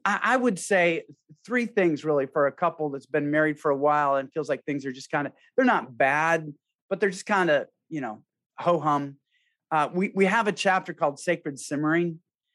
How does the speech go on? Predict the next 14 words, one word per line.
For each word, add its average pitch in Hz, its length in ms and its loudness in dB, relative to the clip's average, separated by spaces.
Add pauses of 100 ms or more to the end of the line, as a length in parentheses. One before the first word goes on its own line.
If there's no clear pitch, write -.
(380)
It, 190 220 2
it's 196 160 2
a 180 40 0
common 247 440 2
phrase. 156 340 -2
Simmering 247 300 2
is 156 140 -2
a - 20 -18
common 180 320 0
phrase 160 340 -2
amongst 147 480 -8
sex 165 320 0
therapists 151 460 -2
today. 117 560 -4